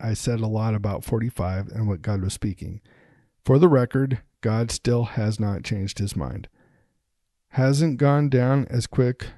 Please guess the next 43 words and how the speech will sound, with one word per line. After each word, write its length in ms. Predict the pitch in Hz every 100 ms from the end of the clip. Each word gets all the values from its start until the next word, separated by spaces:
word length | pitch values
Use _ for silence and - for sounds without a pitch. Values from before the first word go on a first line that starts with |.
| _ -
or 240 | 123 107
comfortably 760 | - 139 202 - - 92 123 117 -
as 200 | 104 101
one 180 | 98 92
would 140 | 90
hope, 340 | 85 131 185 -
but 120 | 98
it's 160 | 98 -
going 300 | 101 101 98
down. 280 | 71 - - _ _ _ _ _ _ _ -
The 100 | 113
collision 580 | - 127 139 151 175 151
happening 520 | 135 123 120 113 110
in 80 | 104
the 100 | 101
spiritual 540 | - 101 101 110 -
and 200 | 123 135
physical 440 | - 107 101 113 110
will 140 | 104
be 140 | 104
one 200 | 101 95
for 140 | 98 107
the 140 | 101
ages. 380 | 95 87 92 - - - _ -
I'm 140 | -
saying 260 | - 214 180
this 200 | 156 147
because 380 | 120 - 123 120
I 120 | - 113
love 280 | 117 170
you 160 | 175 160
all 280 | 147 147 -
and 140 | 135
I 40 | 120
want 280 | 120 135 135
you 120 | 139
to 100 | 113
have 180 | 123 127
the 80 |
opportunity 520 | 117 113 147 190 156 143
to 120 | 117
mentally 420 | 113 139 143 117
prep, 300 | - 165 180